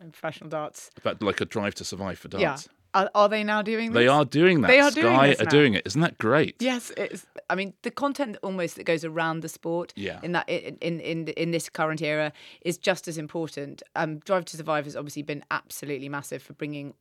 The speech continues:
Speaker 1: audiences into Formula One. And the more you have sort of a sport adjacent
Speaker 2: Yeah.
Speaker 1: content, the more your sport is amplified.
Speaker 2: It's exactly that. Sport has always been and always will be soap opera,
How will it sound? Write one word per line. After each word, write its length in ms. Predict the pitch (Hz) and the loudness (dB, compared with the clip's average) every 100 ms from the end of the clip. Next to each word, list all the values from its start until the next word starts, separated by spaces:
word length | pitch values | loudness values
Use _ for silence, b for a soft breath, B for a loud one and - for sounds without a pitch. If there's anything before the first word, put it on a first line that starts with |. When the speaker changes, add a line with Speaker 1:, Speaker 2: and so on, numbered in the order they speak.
| - | -10
Speaker 1:
audiences 460 | 151 139 127 143 143 | -8 -8 -10 -10 -8
into 180 | 147 - | -10 -10
Formula 380 | 143 135 139 | -12 -10 -10
One. 260 | 147 156 143 B B B - | -10 -12 -14 B B B -4
And 260 | 175 160 - | -4 -4 -10
the 160 | 180 196 | -8 -4
more 220 | 208 208 | -2 -2
you 140 | 196 | -2
have 180 | 180 165 | -2 -2
sort 160 | - 165 | -4 -8
of 100 | 156 _ 185 | -8 _ -12
a 60 | |
sport 400 | - - 185 185 | -10 -2 -2 0
adjacent 580 | 180 151 190 165 - 139 - - | -4 -2 0 0 -4 -16 -12 -8
Speaker 2:
Yeah. 120 | - | -8
Speaker 1:
content, 360 | 139 143 - - b - | -10 -14 -18 -20 b -6
the 80 | |
more 220 | 180 170 165 | -2 0 0
your 200 | 160 156 | -2 -6
sport 460 | - 170 156 - - | -6 -4 -4 -6 -10
is 140 | 156 | -8
amplified. 600 | 147 - 170 - 196 175 B | -8 -10 -18 -18 -18 -20 B
Speaker 2:
It's 140 | - | -14
exactly 260 | 120 - 107 | -6 -6 -2
that. 200 | 101 - | -4 -4
Sport 320 | - 160 165 | 0 4 4
has 100 | 117 - | 2 -4
always 380 | 131 135 123 107 | -2 2 2 0
been 240 | - 95 95 | -2 -4 -4
and 120 | 107 - | -6 -4
always 260 | 110 101 98 | -4 -2 -4
will 120 | 90 | -6
be 80 | 92 | -6
soap 320 | - 85 - | -8 -8 -10
opera, 180 | - | -12